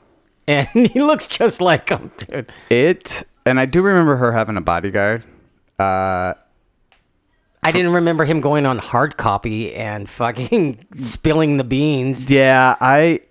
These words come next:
Speaker 2: dude, that guy, they were all idiots. It kinda was like they,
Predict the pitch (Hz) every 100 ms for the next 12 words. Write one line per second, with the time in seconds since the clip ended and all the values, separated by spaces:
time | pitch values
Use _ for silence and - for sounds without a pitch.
0 | _ 123 123 87 - - _ - 120 -
1 | 117 107 101 - 110 92 - 98 92 -
2 | 98 85 71 - - 117 - 190 226 285
3 | 196 156 135 - 113 101